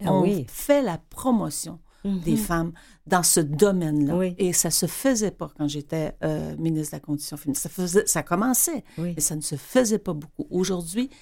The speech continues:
Speaker 2: c'est clair.
Speaker 1: Il y a plus de femmes aussi,
Speaker 2: Il y a
Speaker 1: euh,
Speaker 2: plus
Speaker 1: en
Speaker 2: de femmes,
Speaker 1: affaires, hein,
Speaker 2: oui.
Speaker 1: qui partent leur, euh, qui démarrent leur entreprise et
Speaker 2: Voilà.
Speaker 1: tout. Christine Saint-Pierre, euh, quelle a été votre, euh, et quelle est encore la plus grande bataille pour les femmes, euh, présentement ?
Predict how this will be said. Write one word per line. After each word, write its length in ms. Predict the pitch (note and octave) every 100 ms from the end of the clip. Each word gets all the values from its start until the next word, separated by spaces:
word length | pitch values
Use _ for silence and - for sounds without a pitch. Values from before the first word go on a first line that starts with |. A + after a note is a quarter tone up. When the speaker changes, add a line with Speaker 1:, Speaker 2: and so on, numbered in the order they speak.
| -
Speaker 2:
c'est 220 | - - D3
clair. 240 | - - - - _ -
Speaker 1:
Il 60 | E3
y 20 |
a 80 | E3
plus 380 | - A3+ G#3
de 80 | D3
femmes 320 | - A3 A#3
aussi, 360 | D#3 D3 - E3 E3
Speaker 2:
Il 60 |
y 60 | D3
a 40 |
Speaker 1:
euh, 80 | C#3
Speaker 2:
plus 200 | C#3+ A#3+
Speaker 1:
en 40 | -
Speaker 2:
de 60 |
femmes, 140 | - A#3+
Speaker 1:
affaires, 240 | C4 G#3+
hein, 80 | D3+ F3+
Speaker 2:
oui. 60 |
Speaker 1:
qui 80 | -
partent 260 | - F3 -
leur, 200 | E3 D3
euh, 120 | D3 - - -
qui 120 | -
démarrent 400 | E3+ E3+ F3 F3
leur 200 | E3+ D#3
entreprise 680 | D#3 D3+ - D3+ - F#3+ E3
et 40 | D#3
Speaker 2:
Voilà. 240 | F#3 C4+
Speaker 1:
tout. 80 | - - - - _ _ -
Christine 400 | - G3+ - F4
Saint-Pierre, 520 | G#3+ F#3 A#3+ A#3 A#3+
euh, 140 | F#3 F3 -
quelle 260 | C4 D#4
a 160 | F4+ F4
été 260 | A#3+ - D4+
votre, 400 | F3+ F3+ - F3+
euh, 160 | F3
et 140 | - F#3+
quelle 260 | - A3+
est 100 | C#4
encore 400 | C#4+ D3+ G3 G#3
la 140 | G#3+ D3
plus 180 | - F#3
grande 280 | F#3+ G3+ F3+
bataille 460 | E3+ - F#3+ A3
pour 200 | G#3+ F3+
les 140 | E3+ E3
femmes, 380 | - F#3+ G3 F#3
euh, 120 | E3
présentement ? 720 | - E3+ D#3+ D3 - E3+